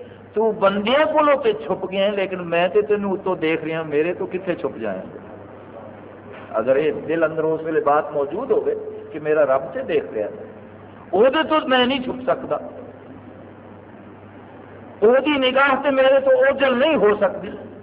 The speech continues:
تے یقین جانو آدمی گناہ نہیں کرے۔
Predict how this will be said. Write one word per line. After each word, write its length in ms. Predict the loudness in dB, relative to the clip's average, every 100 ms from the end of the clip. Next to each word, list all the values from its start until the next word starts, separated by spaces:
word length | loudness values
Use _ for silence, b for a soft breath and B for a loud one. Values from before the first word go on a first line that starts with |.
| -20 -10
تے 100 | -8
یقین 500 | -4 -4 -2 -4 0
جانو 360 | 2 2 0 -4
آدمی 320 | 2 2 2 -6
گناہ 220 | -2 0 0
نہیں 160 | -4 -8
کرے۔ 180 | -12